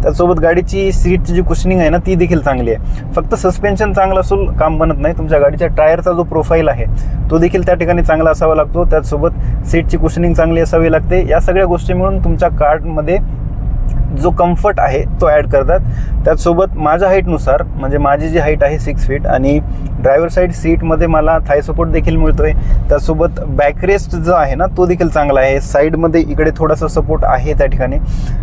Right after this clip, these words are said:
आणि overall सिटिंग कम्फर्ट म्हणाल तर चांगला आहे. आणि, अ, लांबचा प्रवास जर तुम्हाला करायचा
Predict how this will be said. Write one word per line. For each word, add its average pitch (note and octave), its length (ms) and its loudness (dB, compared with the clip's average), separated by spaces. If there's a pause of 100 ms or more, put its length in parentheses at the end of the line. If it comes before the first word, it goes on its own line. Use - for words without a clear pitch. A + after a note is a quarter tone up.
(140)
आणि D3+ 320 2
overall F3+ 500 2
सिटिंग F3+ 380 -2
कम्फर्ट F3 300 0
म्हणाल D#3+ 340 2
तर E3+ 80 6
चांगला D3 320 4
आहे. C3+ 160 0
आणि, D3+ 480 0 (680)
अ, A#2+ 220 4
लांबचा E3 340 0
प्रवास F#3+ 360 0
जर F3+ 180 2
तुम्हाला E3 280 0
करायचा D3+ 340 0